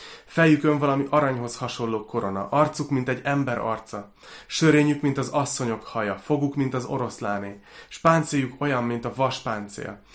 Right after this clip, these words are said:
szárnyaik zúgása, mint sok lovas hadiszekér hangja, amikor harcba rohannak. Skorpiókéhoz hasonló farkuk és fullánkjuk volt, és a farkukban volt az erejük, hogy az embereket öt hónapon át gyötörjék.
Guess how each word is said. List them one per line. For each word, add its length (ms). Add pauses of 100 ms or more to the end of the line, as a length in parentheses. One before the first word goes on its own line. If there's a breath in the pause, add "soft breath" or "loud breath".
(200 loud breath)
szárnyaik 580
zúgása, 600
mint 200
sok 300
lovas 480 (200 loud breath)
hadiszekér 800
hangja, 360
amikor 340
harcba 340
rohannak. 520 (420 loud breath)
Skorpiókéhoz 920
hasonló 460
farkuk 460
és 120
fullánkjuk 600
volt, 320 (320 loud breath)
és 160
a 40
farkukban 640
volt 200
az 180
erejük, 320
hogy 120
az 120
embereket 580
öt 200
hónapon 480
át 320
gyötörjék. 760